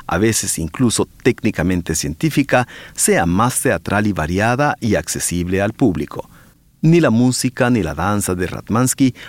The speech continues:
buscan contar historias. El coreógrafo sugirió que el conjunto de los movimientos parecieran crear la música,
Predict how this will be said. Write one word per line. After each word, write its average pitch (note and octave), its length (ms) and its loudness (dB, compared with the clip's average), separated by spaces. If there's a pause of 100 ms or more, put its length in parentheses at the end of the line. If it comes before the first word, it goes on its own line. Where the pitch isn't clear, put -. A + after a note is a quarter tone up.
(120)
buscan D3+ 480 2
contar E2 440 -4
historias. - 600 -2 (300)
El D#3+ 140 6
coreógrafo E3 720 2
sugirió B2 520 0
que B2 120 2
el A2+ 120 0
conjunto C3+ 640 2
de A2 100 2
los G2 160 -2
movimientos G#2 640 0
parecieran G2+ 640 0
crear D2 360 -4
la D#2+ 60 -2
música, - 540 -2